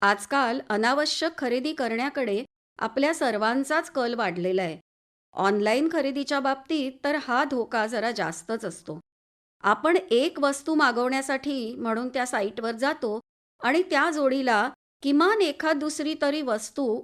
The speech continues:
उगीच मागवली जाते. इथेही तेच दोन प्रश्न हे टाळायला मदत करतील.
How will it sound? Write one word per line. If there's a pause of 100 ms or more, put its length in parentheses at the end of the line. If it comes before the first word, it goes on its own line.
(100)
उगीच
मागवली
जाते. (520)
इथेही (320)
तेच
दोन
प्रश्न (260)
हे
टाळायला
मदत
करतील.